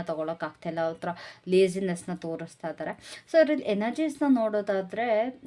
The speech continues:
ಅವ್ರಿಗೆ, ಮ್, ಎಲ್ಲೋ ಒಂದ್ ಕಡೆ ಒಂದು ಮಿಸ್ಸಿಂಗ್ ಫೀಲ್ ಅನ್-, ಅನ್ನಿಸ್ತಾ ಇದೆ. ನನ್-, ನನ್ ಪಾರ್ಟಲ್ಲಿ ಏನಿದೆ ಅಥವಾ ನನ್ನ ಬಾಡಿಲಿ ಏನಿದೆ ಅದ್ರಲ್ಲಿ ಏನೋ ಒಂದು,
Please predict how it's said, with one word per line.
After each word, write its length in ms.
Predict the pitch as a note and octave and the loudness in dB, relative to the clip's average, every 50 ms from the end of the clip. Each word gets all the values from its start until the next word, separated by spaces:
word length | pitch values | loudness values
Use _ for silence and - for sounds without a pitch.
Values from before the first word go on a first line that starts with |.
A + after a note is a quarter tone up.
| G3+ G3+ | -6 -2
ಅವ್ರಿಗೆ, 680 | G3 G3 G3+ G3+ G#3+ G#3 B3 A#3 G#3 G3 G3 G3 - | -2 0 0 0 -2 -2 -2 0 0 2 2 2 0
ಮ್, 380 | - - - F#3+ F#3 F#3 F#3 | -2 -6 -6 -4 -4 -2 -2
ಎಲ್ಲೋ 320 | F3+ F#3 F#3 F#3+ G#3 A3 A3+ | 0 0 0 2 2 2 2
ಒಂದ್ 100 | G#3+ G#3 | 0 -2
ಕಡೆ 320 | - G#3 A3 A3 G#3+ - | -2 -2 -2 -2 -4 -6
ಒಂದು 160 | G#3 G#3+ G#3 | -4 -4 -2
ಮಿಸ್ಸಿಂಗ್ 480 | G3+ G#3 G3+ G3 - - - B3+ C4 B3+ | -2 -2 -4 -4 -4 -2 0 2 2 2
ಫೀಲ್ 260 | - - G#3 G3 G3 | 2 -2 -2 -2 -2
ಅನ್-, 220 | F#3+ F3+ - - D#3+ | -2 -4 -6 -6 -4
ಅನ್ನಿಸ್ತಾ 420 | F3 F3 E3+ E3+ - - - D#3+ | -4 -4 -4 -6 -8 -8 -8 -8
ಇದೆ. 440 | D#3 F3+ F3+ - - - - - - - - | -8 -8 -12 -14 -18 -20 -20 -20 -12 -8 -4
ನನ್-, 520 | G#3+ G3+ G#3 A3 A#3 B3 B3+ C4 C4 C4 - - - _ G3+ | 0 0 2 2 4 6 8 8 6 6 2 -6 -14 _ -2
ನನ್ 240 | G#3+ A3 A3 A#3 | 0 0 0 0
ಪಾರ್ಟಲ್ಲಿ 640 | - - A3 G#3 A3 A#3 A#3 - B3 A#3+ A3+ G#3 G3 | 0 2 4 4 4 4 2 -2 -2 0 2 2 2
ಏನಿದೆ 240 | F#3+ F#3+ F3+ F#3 F#3 | 2 2 0 0 0
ಅಥವಾ 200 | F#3 F#3 G#3 G3+ | 0 -2 -4 -4
ನನ್ನ 200 | G3 F#3+ F#3+ G3 | -4 -4 -4 -4
ಬಾಡಿಲಿ 500 | F#3+ F3+ F#3 F#3 F#3+ G3 G#3 A3 G#3 G3 | -2 0 0 2 2 0 0 -2 -4 -4
ಏನಿದೆ 260 | F#3 F#3 F3+ E3+ F#3 | -4 -4 -4 -2 -2
ಅದ್ರಲ್ಲಿ 400 | F3 F3 F3 F#3+ G3 G3+ G3+ F#3 | -2 -2 -2 -2 -2 -2 -2 -2
ಏನೋ 200 | F3+ F#3+ G3 G3 | -2 -2 -4 -4
ಒಂದು, 400 | F#3+ F#3 F3 F#3 F#3 F3+ F3+ F3+ | -4 -4 -4 -2 -2 -2 -4 -6